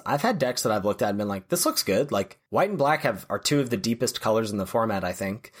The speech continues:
They both offer a lot of good removal at common, and then I just lose. I don't know. <laughs> Like, I just, like, have a deck that I'm like, "I have removal, I have card advantage, I have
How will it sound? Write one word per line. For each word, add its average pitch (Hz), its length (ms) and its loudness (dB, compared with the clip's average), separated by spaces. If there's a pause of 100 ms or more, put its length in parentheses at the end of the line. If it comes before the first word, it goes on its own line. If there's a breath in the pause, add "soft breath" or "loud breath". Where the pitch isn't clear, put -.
(220 loud breath)
They 104 100 -2
both 117 240 2
offer 113 200 2
a 101 80 4
lot 92 280 2
of 110 120 0
good 98 140 0
removal 98 380 2
at - 100 -6
common, 90 560 -4 (100)
and 117 180 -2
then 127 100 2
I 127 140 2
just - 280 -4 (160)
lose. - 720 -2 (140)
I - 160 0
don't 131 200 2
know. 135 240 4
<laughs> 143 60 4
Like, 147 140 -4 (360 loud breath)
I 135 200 4
just, 147 160 0
like, 127 120 0
have 127 280 2
a 127 60 2
deck 135 200 0
that 135 80 0
I'm 127 60 0
like, 120 180 -4
"I 104 80 0
have 202 180 2
removal, 127 460 2
I 92 160 -2
have 160 320 -2
card 113 240 0
advantage, 107 540 -2
I 101 160 -2
have 147 360 0